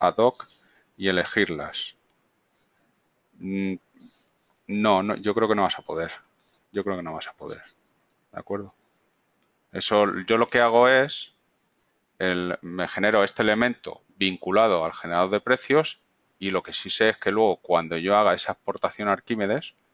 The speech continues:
ese elemento lo tengo que revisar, ¿vale? Bueno, pues ya hemos hecho esa modificación del forjado sanitario y le damos a calcular otra vez.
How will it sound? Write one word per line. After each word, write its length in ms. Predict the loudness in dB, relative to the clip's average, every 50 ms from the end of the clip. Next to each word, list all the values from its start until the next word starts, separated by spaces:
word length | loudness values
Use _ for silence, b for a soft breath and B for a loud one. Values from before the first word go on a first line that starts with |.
| _ _ _ _ _ _ _ _ -10
ese 220 | -8 -6 -4 -2
elemento 320 | 0 0 0 -2 -4 -4
lo 100 | -6 -6
tengo 160 | -6 -6 -8 -10
que 60 | -10
revisar, 420 | -10 -10 -10 -10 -12 -12 -14 -18 -20 -20 _ _ _ _ _ _ _ _ _ _ _ _ _ _ _ _ _ _ _ -18
¿vale? 240 | -18 -18 -18 -20 _ _ _ _ _ _ _ _ _ _ _ _ _ _ _ _ _ _ _ _ _ _ _ _ _ _ _ _ _ _ _ _ _ _ _ _ _ _ _ _ _ _ _ _ _ _ _ _ _
Bueno, 220 | -2 -2 -2 -2 -2 0
pues 400 | 0 0 0 0 -4 -10 -14 _ _
ya 260 | -18 -8 -2 0 2
hemos 180 | 2 2 0 -2
hecho 200 | -4 -6 -6 -6
esa 160 | -4 -2 -2 0
modificación 680 | 0 0 -2 -4 -4 -2 -2 -2 0 0 0 0 0 0
del 120 | -2 -2
forjado 440 | -4 -8 -8 -2 2 2 2 2 0
sanitario 640 | -2 -4 -6 -2 0 2 2 4 4 4 2 2 0
y 100 | -4 -6
le 100 | -4 -2
damos 240 | -2 -2 -4 -6 -8
a 40 | -6
calcular 340 | -6 -8 -8 -8 -10 -10 -10
otra 220 | -12 -14 -16 -20
vez. 120 | -20 _